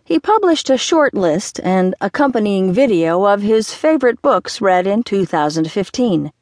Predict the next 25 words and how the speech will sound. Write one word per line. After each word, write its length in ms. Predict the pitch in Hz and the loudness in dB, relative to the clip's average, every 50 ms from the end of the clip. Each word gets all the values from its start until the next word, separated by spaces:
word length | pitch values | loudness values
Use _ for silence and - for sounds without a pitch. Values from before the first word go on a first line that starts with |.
| _ _ _ _ _ _ _ | _ _ _ _ _ _ _
His 260 | - 277 262 233 226 | -2 0 0 0 0
reviews 440 | 240 240 226 226 269 285 269 220 214 | 0 0 0 2 2 2 2 2 0
are 140 | 196 180 175 | 0 2 2
not 260 | 175 190 190 - - | 2 2 0 0 0
necessarily 800 | 190 190 180 - - 180 - - - 247 233 185 143 139 139 156 | -2 -2 -2 -2 -4 -6 -4 -2 -2 0 0 0 -2 -4 -6 -8
for 180 | 175 - - 180 | -6 -4 -4 -2
books 300 | 175 175 165 156 - - | 0 -2 -2 -4 -4 -10
published 580 | - - 277 262 202 135 135 - 147 - - - | -4 -2 -2 -2 -2 -4 -6 -8 -8 -10 -6 -4
within 280 | 165 151 165 160 151 | -4 -2 -2 -2 -2
the 100 | 151 147 | -2 -2
calendar 460 | - - 170 156 147 147 147 143 139 | -2 -2 -2 0 0 0 0 -2 -2
year. 420 | 147 151 175 190 175 143 - - - _ _ _ _ _ _ _ _ - | -2 -2 -2 -2 -2 -2 -6 -10 -16 _ _ _ _ _ _ _ _ -4
The 100 | 254 269 | -2 0
list 280 | 294 392 403 - - | 0 0 -2 -2 -2
included 640 | 311 277 254 - - 311 285 226 156 160 180 196 - | -2 -2 -2 0 0 0 0 2 2 0 -2 -2 -2
Thomas's 540 | 262 277 269 269 269 - - 240 220 214 | -2 0 0 0 0 0 0 -2 0 0
Nixon 400 | 233 - - - - 175 165 156 | 0 0 -2 -2 -2 -2 0 0
biography, 800 | 156 156 160 160 156 156 156 160 156 151 - 147 147 160 226 262 - _ _ _ | 0 0 0 0 0 0 0 -2 -4 -2 -2 -2 -2 -2 -2 -4 -6 _ _ _
Eradication, 960 | - 226 233 254 247 240 240 226 - - 311 294 233 - - 151 147 156 190 208 | 0 2 2 4 4 2 2 0 -2 -2 -2 -2 -2 -2 -2 -2 -2 -2 -2 -2
Ridding 300 | 202 190 190 185 190 190 | -2 0 0 0 0 0
the 100 | 185 180 | 0 0
World 320 | 165 175 180 185 185 175 180 | 0 2 2 2 2 2 0
of 160 | 175 165 165 | 0 0 0
Diseases 600 | 165 175 156 156 185 196 185 165 170 175 175 - | -2 -2 0 0 0 0 0 0 -2 -2 -4 -4
Forever 540 | - 185 180 175 165 156 151 180 214 277 | -4 -2 0 0 0 0 0 -2 -4 -4